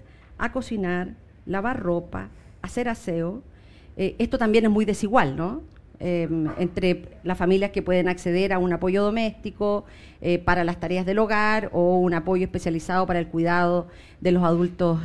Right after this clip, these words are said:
eh, de, de los mayores o, o de personas que son dependientes. Entonces, em, yo creo que, que es muy interesante el que icares haya decidido este, el, el primer lunes de marzo, eh, comenzar en este diálogo,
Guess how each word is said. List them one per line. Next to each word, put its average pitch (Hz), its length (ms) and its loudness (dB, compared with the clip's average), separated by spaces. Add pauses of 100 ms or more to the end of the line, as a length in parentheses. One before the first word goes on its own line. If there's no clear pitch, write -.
eh, 151 600 -2 (120)
de, 151 120 -2
de 151 180 -4
los 165 120 2
mayores 185 560 2 (140)
o, 139 200 -4 (100)
o 151 100 -4
de 151 120 -2
personas 160 340 -6
que 156 100 -10
son 156 300 -4 (400)
dependientes. 165 720 0
Entonces, 226 500 0 (500)
em, 170 800 2 (320)
yo 220 140 2
creo 277 180 4
que, 269 160 0 (160)
que 233 100 -2
es 214 60 2
muy 254 280 4
interesante 240 840 -4
el 175 140 -4
que 190 260 -6
icares 202 420 -4
haya 202 220 -4
decidido 196 480 -2
este, 185 340 -6
el, 175 120 -6 (420)
el 185 180 0
primer 170 280 0
lunes 202 260 -4
de 196 80 -4
marzo, 196 500 -8 (460)
eh, 170 180 -4
comenzar 180 520 2
en 349 80 6
este 294 260 -2
diálogo, 170 560 -2